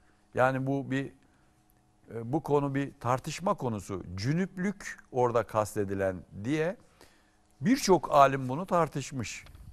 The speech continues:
Bunların da bir söz olarak yeri var, çok önemli. Ama ne var?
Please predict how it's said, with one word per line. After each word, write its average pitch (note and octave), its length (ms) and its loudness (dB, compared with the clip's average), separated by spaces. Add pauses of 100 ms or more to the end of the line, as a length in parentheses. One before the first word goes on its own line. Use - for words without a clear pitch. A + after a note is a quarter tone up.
Bunların F#3+ 380 2
da B2+ 160 2
bir G3+ 180 -4 (580)
söz D3+ 360 0
olarak A#2 560 -2
yeri B2+ 320 0
var, C3 200 2
çok F3 220 -4
önemli. G#2 440 -6 (460)
Ama F#3+ 220 0
ne G3+ 160 2
var? F3 200 8